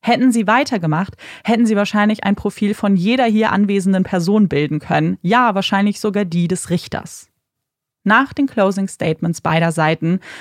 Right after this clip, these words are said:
bei der die Anklage eigentlich nur alles wiederholt, was sie bereits im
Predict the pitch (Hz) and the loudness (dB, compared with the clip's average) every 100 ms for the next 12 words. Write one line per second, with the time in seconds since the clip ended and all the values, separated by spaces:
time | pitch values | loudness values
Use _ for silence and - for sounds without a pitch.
0 | - 202 214 208 - 226 254 214 196 190 | -4 0 0 0 0 0 0 0 0 -2
1 | - 165 175 190 196 175 - 175 180 165 | -2 0 0 -2 -2 -4 0 -2 -2 -2
2 | 165 170 170 165 165 - 160 156 165 | 0 2 0 0 -4 -4 -4 -4 -4